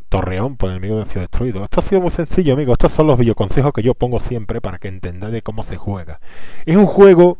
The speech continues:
bastante gracioso, bastante chulo, pero la gente, la gente se cree que es una tontería, pero tiene un rol muy bonito, tiene un rol muy complicado y muy vicioso. Este free to play es bastante entretenido. Además sirve para,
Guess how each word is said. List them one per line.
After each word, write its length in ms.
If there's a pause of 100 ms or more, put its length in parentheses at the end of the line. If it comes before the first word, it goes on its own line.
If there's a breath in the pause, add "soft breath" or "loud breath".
(160)
bastante 640
gracioso, 580
bastante 440
chulo, 280
pero 160
la 120
gente, 400 (1000 soft breath)
la 220
gente 380
se 180
cree 160
que 80
es 60
una 100
tontería, 540
pero 160
tiene 180
un 100
rol 180
muy 180
bonito, 360
tiene 160
un 120
rol 160
muy 180
complicado 500
y 80
muy 180
vicioso. 580 (640 soft breath)
Este 600
free 160
to 100
play 380 (640)
es 80
bastante 360
entretenido. 460
Además 220
sirve 240
para, 380